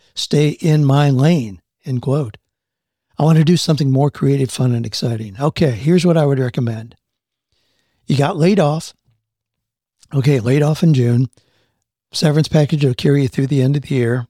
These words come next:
Rock and roll. Give yourself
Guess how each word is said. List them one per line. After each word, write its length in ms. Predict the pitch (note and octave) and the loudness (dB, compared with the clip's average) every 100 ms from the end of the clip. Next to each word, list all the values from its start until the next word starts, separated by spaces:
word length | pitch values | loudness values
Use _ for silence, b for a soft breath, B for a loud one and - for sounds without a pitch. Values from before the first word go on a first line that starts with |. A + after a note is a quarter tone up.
| _ | _
Rock 200 | B2 A#2 | -8 -6
and 140 | D#3+ C3+ | -2 0
roll. 320 | B2+ B2 B2 _ _ _ _ _ _ _ _ _ _ _ B2+ | 0 -2 -8 _ _ _ _ _ _ _ _ _ _ _ -6
Give 280 | A#2 F3+ B3 | 0 2 4
yourself 540 | C4 - F#3+ E3 - | 2 2 0 0 -4